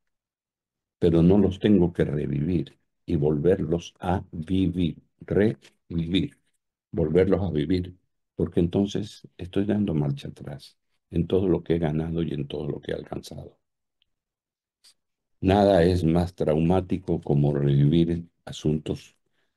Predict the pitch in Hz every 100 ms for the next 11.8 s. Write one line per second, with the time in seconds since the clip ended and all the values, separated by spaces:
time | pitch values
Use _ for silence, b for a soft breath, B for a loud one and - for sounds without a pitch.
0 | _ - 69 69 71 - 73 76 - 67
1 | 73 71 - 73 73 71 - 69 69 -
2 | 69 69 71 69 - 69 69 - 69 69
3 | 71 - - - _ _ _ _ - 87
4 | 71 71 69 - 73 71 71 - _ _
5 | _ - 73 67 62 _ _ - - _
6 | - 101 101 95 - 73 - - 67 69
7 | - _ _ _ _ _ _ _ _ _
8 | _ _ _ _ _ _ _ _ 92 90
9 | 95 110 104 104 98 90 104 - 85 82
10 | 98 104 - - 71 82 85 98 104 -
11 | 98 98 95 82 - 95 90